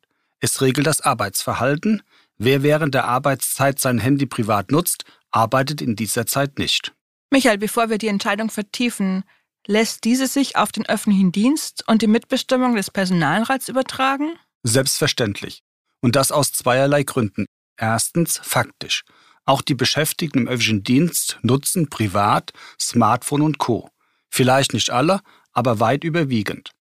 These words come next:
Speaker 1: Rechtlich, auch die Personalräte haben mitzubestimmen über Regelungen der Ordnung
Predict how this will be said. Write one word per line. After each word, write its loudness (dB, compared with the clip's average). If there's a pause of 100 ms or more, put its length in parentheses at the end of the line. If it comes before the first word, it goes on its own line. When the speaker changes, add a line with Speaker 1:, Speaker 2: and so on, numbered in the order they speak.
(200)
Speaker 1:
Rechtlich, 0 (260)
auch 0
die 0
Personalräte 2
haben 0
mitzubestimmen -2
über 0
Regelungen 2
der 0
Ordnung 0